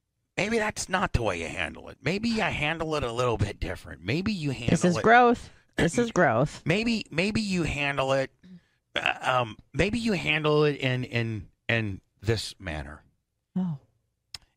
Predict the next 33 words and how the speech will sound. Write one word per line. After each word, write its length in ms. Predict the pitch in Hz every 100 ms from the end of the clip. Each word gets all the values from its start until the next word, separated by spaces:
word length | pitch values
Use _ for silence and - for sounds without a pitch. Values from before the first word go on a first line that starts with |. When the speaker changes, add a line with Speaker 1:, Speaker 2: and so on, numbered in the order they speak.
| -
Speaker 1:
And 120 | 127
this 140 | 147
is 180 | 165 147
the 180 | 143 139 127
email 340 | 131 120 113
that 120 | 110
I 100 | 107
sent 280 | 107 - 87
the 80 | 87
guy. 300 | 78 - - _ _ _ _ _ _ _ _ _
Dear 240 | - 117 127
such 260 | 113 101
and 140 | 92 87
such, 240 | 87 85
I've 200 | 85 80
read 200 | 92 117
your 100 | 110
email 440 | 98 117 113 113 113
three 240 | - 127
times. 640 | 127 156 135 90 - - _ _ _ _ _ _ _
At 140 | 113 110
first, 540 | - 127 147 - -
my 120 | 117
overall 360 | 107 107 104 98
reaction 540 | 98 85 85 - 127
was 120 | 110 101
to 80 | 113
be 100 | 113
mad 320 | 113 117 131
and 100 | 113
to 80 | 107
say, 240 | - 107
'F-, 200 | 101 -